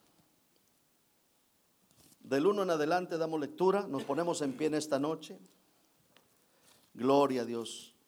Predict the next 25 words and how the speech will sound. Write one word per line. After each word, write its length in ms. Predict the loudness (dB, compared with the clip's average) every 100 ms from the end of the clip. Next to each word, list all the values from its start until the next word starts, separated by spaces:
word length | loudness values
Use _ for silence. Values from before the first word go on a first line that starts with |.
| _
Hasta 300 | -12 -4 -4
parece 260 | -2 -4 -4
que 60 | -6
está 180 | -4
lloviendo 400 | -2 -2 -2 -2
aquí, 180 | -4 -6
me 120 | -8
siento 300 | -6 -10 -10
bien 180 | -12 -12
sudado 340 | -16 -20 -20 -20
en 60 |
mi 80 | -18
cara. 320 | -10 -8 -6
Digo, 220 | -6 -6 -6
"Wow, 200 | -8 -8
está 160 | -8
lloviendo 340 | -4 -2 0 -2
afuera 260 | -4 -8
y 40 | -8
también 280 | -6 -6
aquí 200 | -8 -6
adentro, 460 | -6 -2 -2 -2 -6
gloria 360 | -6 -6 -6 -14
a 40 |
Dios". 400 | -18 -20 -20 -20